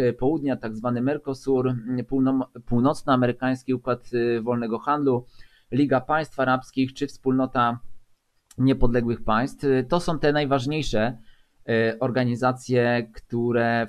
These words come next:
funkcjonują, mm, na świecie. Są to organizacje, tak jak powiedziałem, w większości gospodarcze bądź gospodarczo-polityczne. No niektóre, tak jak w przypadku, powiedzmy, nato,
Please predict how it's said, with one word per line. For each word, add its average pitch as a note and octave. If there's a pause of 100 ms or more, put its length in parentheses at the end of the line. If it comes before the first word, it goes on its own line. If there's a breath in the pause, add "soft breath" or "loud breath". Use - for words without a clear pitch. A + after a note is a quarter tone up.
funkcjonują, B2
mm, A#2
na A2+
świecie. D3
Są C#3+
to D3
organizacje, C#3+
tak -
jak C#3
powiedziałem, C#3+
w B2+
większości B2
gospodarcze D#3+ (420 soft breath)
bądź C#3 (180)
gospodarczo-polityczne. B2+
No B2
niektóre, B2+
tak A2+
jak A2
w -
przypadku, A#2
powiedzmy, A#2
nato, A#2+